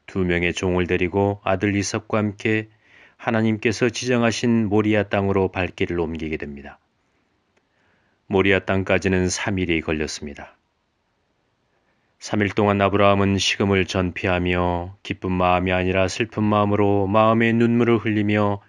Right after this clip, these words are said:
하나님의 뜻길을 걸어갔습니다. 불신하는 마음이 아니라 하나님의 말씀을 지켜 행하고자 믿음을 지키고자 애쓴 아브라함이었습니다.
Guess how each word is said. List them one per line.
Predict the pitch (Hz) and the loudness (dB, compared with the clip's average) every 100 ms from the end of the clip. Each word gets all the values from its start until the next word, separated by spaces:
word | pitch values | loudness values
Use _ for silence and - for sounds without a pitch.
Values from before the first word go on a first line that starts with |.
| _ | _
하나님의 | - 113 104 95 92 90 87 90 - | -6 -2 0 0 0 -2 -4 -10 -8
뜻길을 | 101 - 95 85 82 | -8 -4 -4 -2 -4
걸어갔습니다. | - 85 78 78 - 80 73 - _ _ _ _ _ _ _ _ _ _ _ _ _ _ _ _ | -4 -6 -6 -8 -10 -14 -14 -18 _ _ _ _ _ _ _ _ _ _ _ _ _ _ _ _
불신하는 | - 117 - 123 127 | -2 0 0 2 2
마음이 | 135 123 123 123 | 4 4 4 4
아니라 | 110 107 101 92 82 - | 2 2 2 0 -4 -12
하나님의 | - 123 113 107 107 | -10 -4 0 0 0
말씀을 | 104 104 101 110 107 | 0 0 -2 0 0
지켜 | 101 - 95 110 | 0 -4 -4 -2
행하고자 | 101 104 101 90 90 - 87 87 87 _ - | -2 0 -2 -2 -2 -2 0 -2 -4 _ -6
믿음을 | 110 107 113 117 117 | -2 0 2 2 0
지키고자 | - 123 117 123 117 117 | -2 -4 -2 -2 0 2
애쓴 | 107 104 - 107 104 98 _ _ | 0 -2 -4 -2 -4 -6 _ _
아브라함이었습니다. | 104 87 90 80 78 76 76 - 76 - | -4 -4 -4 -6 -6 -10 -12 -14 -16 -18